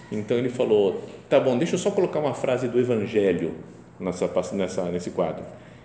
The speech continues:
E disse, "Coragem, sou eu, não tenhais medo." E devia tá muito feio o negócio, mas parece que colocou isso daí.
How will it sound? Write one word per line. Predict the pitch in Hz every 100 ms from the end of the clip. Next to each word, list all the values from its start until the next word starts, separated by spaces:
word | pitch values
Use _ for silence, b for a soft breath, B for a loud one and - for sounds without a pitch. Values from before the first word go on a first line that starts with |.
| B -
E |
disse, | 113 113 107 110 101 - - - -
"Coragem, | 143 120 123 135 135 143
sou | - - 165 139
eu, | 135 143 151 - - -
não | 143 185
tenhais | 170 147 156 120
medo." | 110 104
E | - - - - - 120
devia | 135 175
tá | 165 139
muito | 180 202 -
feio | 143 160 139 113
o |
negócio, | 110 110 139 - - - - - - - - - -
mas | 113
parece | - 127 120 - 135
que | -
colocou | 127 110 117 107 98 92 90 - -
isso | 90 107
daí. | 92